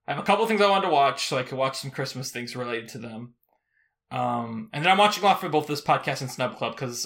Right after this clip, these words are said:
all that stuff is front loaded in December. And my next thing I'm gonna try to do is watch the Brendan,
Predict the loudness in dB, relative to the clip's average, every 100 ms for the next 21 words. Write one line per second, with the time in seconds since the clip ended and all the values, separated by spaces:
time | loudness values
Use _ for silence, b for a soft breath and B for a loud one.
0 | -6 -4 -4 -4 -4 -4 -6 0 0 2
1 | 0 0 -6 -8 -10 -8 -8 -10 -14 b
2 | b -6 -2 0 0 0 0 0 2 2
3 | 2 -2 0 0 -2 -16 -18 -12 -2 -2
4 | -2